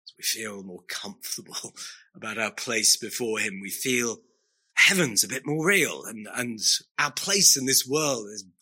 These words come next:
horrible, evil world, but we can see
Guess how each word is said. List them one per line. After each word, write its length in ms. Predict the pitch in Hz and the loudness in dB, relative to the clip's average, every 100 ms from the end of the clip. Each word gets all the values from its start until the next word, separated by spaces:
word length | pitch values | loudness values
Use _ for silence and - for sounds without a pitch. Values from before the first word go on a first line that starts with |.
| - | -12
horrible, 560 | 123 165 131 110 80 _ - | -4 -4 -4 -8 -12 _ -2
evil 400 | 160 180 147 123 | 0 2 0 -2
world, 400 | 123 131 101 78 - _ _ | -4 -4 -6 -12 -20 _ _
but 80 | 165 | -2
we 140 | 165 | 0
can 200 | 170 165 | 0 4
see 480 | 160 - 185 185 180 | 6 6 6 4 0